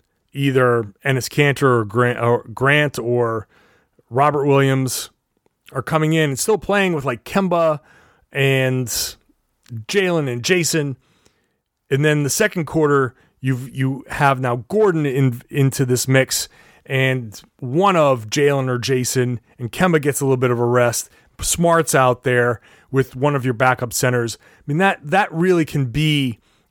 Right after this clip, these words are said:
a very pot-, potentially powerful lineup. We're talking about shortening the rotations moving forward.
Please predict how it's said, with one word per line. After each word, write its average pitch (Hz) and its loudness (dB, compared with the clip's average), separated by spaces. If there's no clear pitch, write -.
a 135 0
very 135 0
pot-, - -8
potentially 165 0
powerful 143 0
lineup. 139 0
We're 254 -4
talking 208 0
about 156 0
shortening 185 0
the 175 0
rotations 151 0
moving 139 0
forward. 131 0